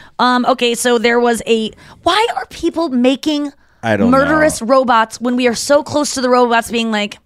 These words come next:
Speaker 1: just turning their heads being like, "I am smarter than you now.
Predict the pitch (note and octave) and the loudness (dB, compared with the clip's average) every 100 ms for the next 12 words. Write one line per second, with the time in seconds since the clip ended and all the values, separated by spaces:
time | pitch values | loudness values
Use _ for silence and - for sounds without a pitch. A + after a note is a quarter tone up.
0 | _ _ - A3 - A#3+ A#3 A3+ G#3+ G3 | _ _ -10 -8 -2 -2 0 2 2 0
1 | A3 A3 G#3+ _ _ _ _ _ _ - | 0 0 -4 _ _ _ _ _ _ 0
2 | A#3+ C#4 B3+ G#3+ - B3 B3+ C4+ A3 G3 | 2 4 2 0 -2 0 2 2 0 0
3 | F#3+ F#3 F3+ F3+ E3 E3 | -2 -4 -4 -4 -4 -4